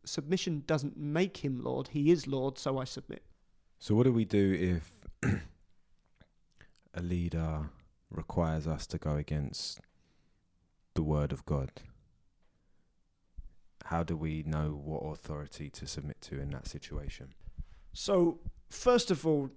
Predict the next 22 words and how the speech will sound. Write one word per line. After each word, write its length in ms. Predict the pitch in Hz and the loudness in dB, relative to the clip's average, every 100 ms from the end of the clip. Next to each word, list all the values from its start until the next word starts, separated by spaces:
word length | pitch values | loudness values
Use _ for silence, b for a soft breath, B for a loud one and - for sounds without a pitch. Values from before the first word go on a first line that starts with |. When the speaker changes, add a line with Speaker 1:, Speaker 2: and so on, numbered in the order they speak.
| - - - | -18 -18 -4
Speaker 1:
Jesus 440 | 190 185 156 139 | 0 2 2 2
is 120 | 151 | 2
Lord 240 | 151 147 135 | 4 4 2
of 140 | 147 | -2
all. 260 | - - 143 _ _ _ _ | -6 -6 -12 _ _ _ _
That's 420 | 143 135 - - | -4 -4 -6 -10
what, 800 | - 135 - - - - - - - _ _ - - | -6 -4 -6 -10 -14 -12 -10 -10 -14 _ _ -20 -8
um, 560 | 143 123 131 135 131 - _ _ _ _ _ _ _ - | -4 -4 -6 -10 -12 -18 _ _ _ _ _ _ _ -14
that's 180 | - 143 | -8 -6
what 140 | - 127 | -6 -2
God 220 | 143 131 | -4 -4
set 400 | - - 143 - | -4 -2 -2 0
out, 560 | 170 165 - - - - - _ _ _ _ _ - | 2 0 -4 -12 -12 -16 -20 _ _ _ _ _ -4
and 440 | 151 131 131 127 - - _ _ _ - - _ _ | -2 -2 -4 -6 -14 -16 _ _ _ -20 -20 _ _
that's 320 | - 131 - - | -6 -6 -6 -8
what 160 | 131 - - _ | -8 -10 -20 _
we, 340 | 147 123 147 - - _ | -6 -6 -10 -18 -20 _
we 140 | 139 | -4
recognize. 960 | 131 151 - 139 131 135 123 - - - B B B B B B _ | 0 0 0 -8 -6 -6 -6 -6 -8 -10 B B B B B B _
And 200 | 151 143 | 0 2
so, 300 | - 151 151 | 2 4 4
therefore, 720 | 151 160 - 151 143 135 - | 4 0 2 2 2 0 -4